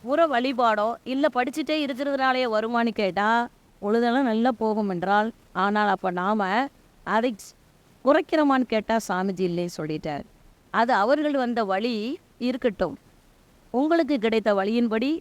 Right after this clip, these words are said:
நீங்கள் செல்லுங்கள். நாம கொஞ்சம் வேகமா போறோம், அவங்க கொஞ்சம் லேட்டா வராங்க, அவ்வளவுதான் வித்தியாசம். ஆனால் விஞ்ஞானமே இருந்தாலும், ஆராய்ச்சி பண்ணிட்டு கொண்டு போய் விடுற இடம் இயக்கமற்ற ஒரு நிலைக்குள்ள தான் அது போகுது.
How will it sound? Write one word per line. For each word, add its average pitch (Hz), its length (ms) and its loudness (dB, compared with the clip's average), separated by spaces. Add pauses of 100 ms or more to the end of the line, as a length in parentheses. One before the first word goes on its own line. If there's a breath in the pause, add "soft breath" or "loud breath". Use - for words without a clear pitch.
(140)
நீங்கள் 214 460 0
செல்லுங்கள். 202 480 0 (340)
நாம 320 300 2
கொஞ்சம் 254 320 0
வேகமா 233 460 -2
போறோம், 208 320 -2
அவங்க 214 260 0
கொஞ்சம் 208 340 -2
லேட்டா 220 300 -2
வராங்க, 185 340 -2
அவ்வளவுதான் 196 380 0
வித்தியாசம். 180 580 -2 (300)
ஆனால் 196 480 0 (320)
விஞ்ஞானமே 269 640 2
இருந்தாலும், 226 500 0
ஆராய்ச்சி 226 480 -2
பண்ணிட்டு 220 320 -4
கொண்டு 220 280 -4
போய் 254 200 -2
விடுற 214 300 -4
இடம் 196 340 0 (280)
இயக்கமற்ற 277 760 2
ஒரு 240 180 0
நிலைக்குள்ள 233 440 0
தான் 247 200 0
அது 202 100 -6
போகுது. 190 420 -2